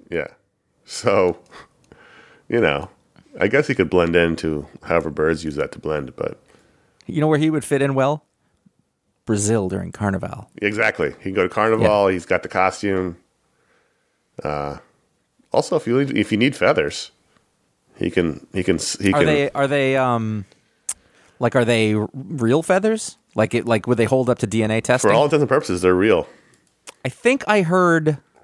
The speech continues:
Speaker 2: I wanna say it was This American Life, about the world of, um,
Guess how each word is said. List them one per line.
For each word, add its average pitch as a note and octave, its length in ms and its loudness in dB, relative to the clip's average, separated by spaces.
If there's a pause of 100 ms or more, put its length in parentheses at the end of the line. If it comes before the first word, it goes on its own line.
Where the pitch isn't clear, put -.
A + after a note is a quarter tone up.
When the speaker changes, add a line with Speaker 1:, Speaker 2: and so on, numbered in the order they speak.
Speaker 2:
I C3+ 60 -6
wanna E3 140 0
say F3 180 0
it - 40 0
was D3+ 140 0
This C3+ 240 0
American C3+ 400 0
Life, A2 340 0
about G2+ 540 2 (380)
the A2+ 160 -2
world B2 540 2
of, G2+ 380 2
um, F2+ 380 0